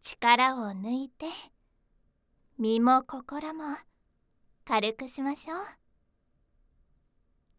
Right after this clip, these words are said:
う。それでは、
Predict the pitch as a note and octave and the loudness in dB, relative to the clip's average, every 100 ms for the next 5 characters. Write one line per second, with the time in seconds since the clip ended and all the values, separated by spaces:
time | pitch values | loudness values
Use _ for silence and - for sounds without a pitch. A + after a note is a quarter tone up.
0 | _ _ _ _ _ _ _ _ _ _ | _ _ _ _ _ _ _ _ _ _
1 | _ _ _ _ _ _ _ _ _ _ | _ _ _ _ _ _ _ _ _ _
2 | C#4 - G#3 G#3+ C4 D#4 D4 D4 D#4+ | -8 -6 -4 -4 -4 -6 -6 -8 -10